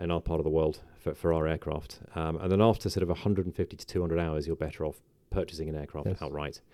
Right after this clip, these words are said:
Speaker 2: Yeah.
Speaker 1: And yes, if you're only flying two hundred hours a year, you can charter it out for four hundred hours a year.
Speaker 2: Yep.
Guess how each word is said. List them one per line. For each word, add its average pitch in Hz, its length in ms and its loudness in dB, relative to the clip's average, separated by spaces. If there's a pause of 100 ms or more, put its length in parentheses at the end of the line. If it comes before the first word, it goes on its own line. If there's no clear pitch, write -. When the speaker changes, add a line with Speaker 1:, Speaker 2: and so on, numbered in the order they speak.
(120)
Speaker 2:
Yeah. - 60 -10 (480)
Speaker 1:
And 120 140 6
yes, 131 280 12
if 113 100 0
you're 113 140 12
only 123 120 12
flying 101 220 2
two - 120 2
hundred 98 180 4
hours 92 180 2
a 95 40 2
year, 92 200 8
you 95 160 2
can 95 120 -4
charter 95 280 0
it 92 60 6
out 87 120 2
for - 100 -10
four 160 180 8
hundred 80 160 6
hours 73 200 -2
a - 40 0
year. 71 200 -2 (220)
Speaker 2:
Yep. 98 160 -2